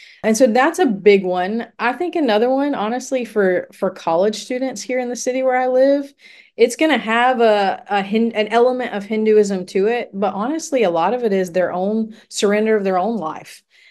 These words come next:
Of, "Yeah, I hear what you're saying, but I've got these plans, I've got these dreams. I wanna make money, I wanna party," whatever it is that they're, they're passionate about and pursuing in their life. And they know that to follow Christ, it would,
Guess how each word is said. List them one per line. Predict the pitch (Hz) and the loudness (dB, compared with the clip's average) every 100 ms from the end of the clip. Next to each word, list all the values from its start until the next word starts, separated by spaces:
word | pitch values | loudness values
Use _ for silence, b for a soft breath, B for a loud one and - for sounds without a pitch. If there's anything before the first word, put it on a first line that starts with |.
| b | b
Of, | - 196 202 | -2 -2 0
"Yeah, | 294 | 0
I | 320 320 | 2 0
hear | 311 330 | -2 -2
what | 294 | 0
you're | 214 | 0
saying, | 208 - 233 247 208 | 0 2 2 2 0
but | 196 180 185 | 2 0 0
I've | 208 220 | -2 0
got | 233 196 | -2 -2
these | 214 | -6
plans, | 208 214 202 202 190 | -4 -6 -4 -4 0
I've | 185 190 | 0 0
got | 208 | 0
these | 190 190 | 0 -2
dreams. | 160 180 185 185 185 185 - b b b | -4 -6 -4 -2 -4 -8 -14 b b b
I | - 196 | -2 0
wanna | 214 | 2
make | 214 208 | 2 2
money, | 196 190 196 202 190 | 0 -2 0 0 0
I | 180 | -2
wanna | 202 202 | -4 -4
party," | - 190 190 | -2 0 2
whatever | 190 247 262 220 | 4 4 6 4
it | |
is | 208 208 | 6 4
that | 185 170 | 2 -2
they're, | 196 196 196 | -2 -2 -2
they're | 196 202 202 | -2 -2 -6
passionate | - 196 202 202 190 | -6 -4 -4 -4 -4
about | 185 190 196 | 0 2 2
and | 180 165 _ | -2 -8 _
pursuing | - - 233 220 190 | -14 -4 0 0 -2
in | 185 175 | -6 -6
their | 170 | -2
life. | 175 196 160 180 190 _ b b b b | 0 0 0 -2 -6 _ b b b b
And | 196 190 | 0 4
they | 196 | 4
know | 196 196 | 4 4
that | 208 - - | 4 0 -8
to | - | -14
follow | - 180 180 180 | 0 2 4 2
Christ, | 170 165 185 - | -2 -2 -2 -4
it | 185 | -6
would, | 180 165 | -2 -4